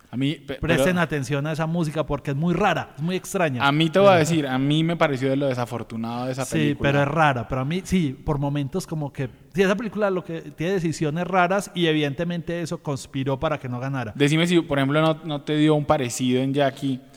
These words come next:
Speaker 1: esos acordes en disonancia con los que comienza, porque es lo primero que suena en
Speaker 2: Sí.
Speaker 1: Jackie. Se, ¿no se te pareció al acorde de disonancia del comienzo de Lost,
Speaker 2: Sí.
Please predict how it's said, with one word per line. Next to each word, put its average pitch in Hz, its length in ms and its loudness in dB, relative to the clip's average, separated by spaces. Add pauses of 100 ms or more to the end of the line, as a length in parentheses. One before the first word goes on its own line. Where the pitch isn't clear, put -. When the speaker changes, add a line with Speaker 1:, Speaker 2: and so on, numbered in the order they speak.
(200)
Speaker 1:
esos 139 440 -2
acordes 131 720 0
en 127 120 0
disonancia 127 880 0 (320)
con 127 200 6
los 127 160 4
que 131 140 2
comienza, 131 520 2
porque 123 200 -6
es 117 40 -4
lo 139 180 0
primero 139 460 2
que 120 120 -8
suena 127 280 -2
en 127 60 0
Speaker 2:
Sí. 123 60 0
Speaker 1:
Jackie. 135 380 0 (440)
Se, 139 180 0
¿no 147 220 -2
se 143 80 2
te 147 120 0
pareció 127 600 2
al 139 440 4
acorde 135 480 0
de 135 140 2
disonancia 123 520 -4
del 131 100 -2
comienzo 120 380 -4
de 127 80 2
Lost, 120 340 -4 (220)
Speaker 2:
Sí. 117 100 -14